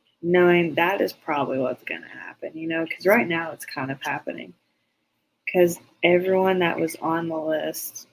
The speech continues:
and people, um, like, for example,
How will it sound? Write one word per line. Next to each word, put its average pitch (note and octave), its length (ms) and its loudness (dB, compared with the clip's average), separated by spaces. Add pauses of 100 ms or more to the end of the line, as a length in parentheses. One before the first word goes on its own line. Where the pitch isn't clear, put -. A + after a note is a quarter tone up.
(120)
and E3 240 -6
people, E3 720 -2 (380)
um, D#3+ 480 -6 (840)
like, - 220 4
for - 160 2
example, E3 1040 -2